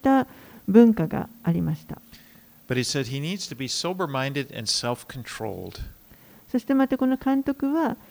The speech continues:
Speaker 1: えー、落ち着いて自制心がある
Speaker 2: Yeah.He
Speaker 1: 人であるべきです。
Speaker 2: sh-, he shouldn't react, you know, to people or events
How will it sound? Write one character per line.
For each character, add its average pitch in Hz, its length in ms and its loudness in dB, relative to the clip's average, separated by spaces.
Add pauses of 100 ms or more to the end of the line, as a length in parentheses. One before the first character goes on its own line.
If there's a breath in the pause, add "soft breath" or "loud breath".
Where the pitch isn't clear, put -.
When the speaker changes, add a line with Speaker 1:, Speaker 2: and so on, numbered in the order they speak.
(180 loud breath)
Speaker 1:
え 185 240 -2
ー、 - 40 -12
落 202 100 0
ち - 100 -20
着 269 160 0
い 277 80 0
て 269 260 0
自 220 180 -2
制 339 260 -2
心 254 420 0 (280)
が 180 240 0 (180)
あ 190 120 0
る 170 200 -4 (1000)
Speaker 2:
Yeah.He - 960 -16
Speaker 1:
人 175 340 0 (120)
で 175 100 -4
あ 160 80 -2
る 156 80 -4
べ 160 120 -6
き - 140 -14
で 151 100 -10
す。 123 60 -12
Speaker 2:
sh-, 175 220 -6
he - 0 -
shouldn't 156 120 -14
react, 113 680 -8
you 110 80 -14
know, 101 80 -12
to 90 140 -16
people 123 520 -8
or 101 160 -12
events 117 520 -10